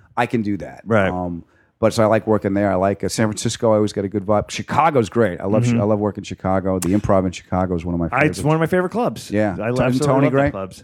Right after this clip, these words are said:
Speaker 2: Tony's awesome. I
Speaker 1: Yeah.
Speaker 2: love Tony. I sat up act with him and, uh,
Speaker 1: Florida too. The, uh, the Improv. My friends, uh, uh, on the radio, Paul and Ron on the radio.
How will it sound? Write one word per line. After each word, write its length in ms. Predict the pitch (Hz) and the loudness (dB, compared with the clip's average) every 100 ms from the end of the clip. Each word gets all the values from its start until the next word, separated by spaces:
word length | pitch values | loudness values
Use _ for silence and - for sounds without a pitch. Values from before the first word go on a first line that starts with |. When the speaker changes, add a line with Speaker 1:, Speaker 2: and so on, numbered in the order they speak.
| - | -4
Speaker 2:
Tony's 340 | 127 127 123 | -2 0 -2
awesome. 580 | - 117 120 147 147 156 - _ _ | -2 -2 0 0 0 -2 -8 _ _
I 60 | 113 | -2
Speaker 1:
Yeah. 60 | 117 | -2
Speaker 2:
love 120 | 110 | -2
Tony. 200 | 123 117 | 0 0
I 60 | |
sat 200 | 120 127 | 2 2
up 260 | 120 120 - | 2 0 -4
act 240 | 113 113 - - _ | -6 -6 -12 -20 _
with 240 | 110 117 - | -4 -4 0
him 340 | 123 135 135 | 0 2 2
and, 240 | 117 110 107 | 2 2 2
uh, 340 | 104 104 90 - - - | 2 0 -2 -10 -20 -16
Speaker 1:
Florida 380 | - 135 143 147 | -2 2 4 2
too. 240 | - 196 | 0 0
The, 200 | 117 107 | 0 0
uh, 160 | 104 101 | 0 0
the 160 | 101 107 | -2 -2
Improv. 500 | 107 123 120 113 113 | -4 0 0 0 -2
My 140 | 110 | -4
friends, 400 | - 113 113 107 | -2 -4 -4 -2
uh, 20 | |
uh, 520 | 107 104 - 101 98 - - | -2 -2 -4 -4 -4 -6 -4
on 160 | 107 | -4
the 60 | 104 | -2
radio, 320 | 110 113 110 | -2 0 -2
Paul 260 | - 113 110 | -2 -2 0
and 100 | 107 | 0
Ron 220 | 110 113 | 0 -2
on 80 | 107 | -2
the 60 | |
radio. 500 | 107 107 110 107 107 | 0 -2 -2 -4 -8